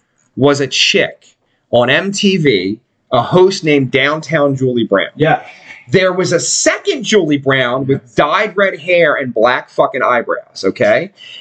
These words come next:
Speaker 1: And she was a comedian,
Speaker 3: Yes.
Speaker 1: right?
Speaker 2: Yeah.
Speaker 3: I remember that.
Speaker 1: She made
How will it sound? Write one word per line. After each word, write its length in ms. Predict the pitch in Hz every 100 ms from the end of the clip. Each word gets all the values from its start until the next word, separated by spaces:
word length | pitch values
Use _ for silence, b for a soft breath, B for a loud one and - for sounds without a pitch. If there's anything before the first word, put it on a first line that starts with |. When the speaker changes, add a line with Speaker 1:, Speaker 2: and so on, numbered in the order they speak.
| B
Speaker 1:
And 200 | 170 165
she 200 | - -
was 160 | 165 160
a 60 | 151
comedian, 680 | 165 156 151 147 143 120 - _
Speaker 3:
Yes. 280 | 117 98 -
Speaker 1:
right? 300 | 104 147 170
Speaker 2:
Yeah. 140 | 127 -
Speaker 3:
I 160 | - 107
remember 200 | 101 113
that. 60 | -
Speaker 1:
She 560 | - - 202 208 247 320
made 800 | 302 247 233 196 175 185 202